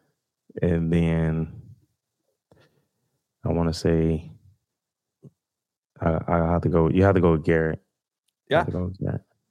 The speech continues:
Speaker 2: So I'm going with Saquon as the only touchdown scorer in the game. I think
Speaker 1: Mm-hmm.
Speaker 2: he'll, it'll be a catch and run. He'll, he'll run a little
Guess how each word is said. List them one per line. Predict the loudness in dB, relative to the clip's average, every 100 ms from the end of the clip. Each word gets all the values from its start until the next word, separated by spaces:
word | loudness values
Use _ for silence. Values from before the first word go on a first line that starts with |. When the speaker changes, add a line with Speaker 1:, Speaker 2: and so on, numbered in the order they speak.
| _ _ _
Speaker 2:
So | -2 2
I'm | 2 2
going | 2 2 2
with | 2 2 -2
Saquon | -4 -2 0 0 -2 -6 -6
as | -4
the | -2
only | -2 0
touchdown | -2 -2 -6
scorer | -2 0 0
in |
the | -2
game. | 0 2 0 _ _ _
I | -2 -2
think | 0 -2 0
Speaker 1:
Mm-hmm. | 0
Speaker 2:
he'll, | 2 2 0 -4 -2
it'll | 0
be | 0
a |
catch | 0 0 0 0
and | 2
run. | 2 2 -2 _ _ _ _ _
He'll, | -4 -2
he'll | 0
run | 0 2
a |
little | 0 0 -2